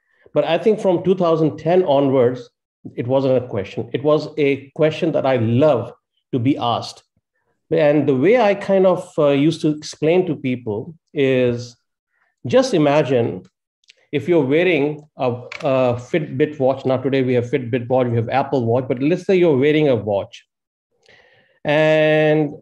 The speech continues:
here comes a message to you saying that, you know, there is a very high likelihood that, uh, you may have heart problems in the next six hours. And you need to see and go and see the doctor.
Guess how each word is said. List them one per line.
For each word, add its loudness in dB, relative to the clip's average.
here 0
comes 0
a -2
message 0
to -4
you 0
saying -2
that, 0
you -2
know, 2
there 0
is 0
a -2
very 0
high 0
likelihood -2
that, -2
uh, 2
you 0
may 2
have -2
heart -4
problems -2
in -4
the 0
next -4
six -8
hours. -6
And 0
you 0
need 0
to -10
see -2
and -2
go 0
and 2
see -6
the -2
doctor. -4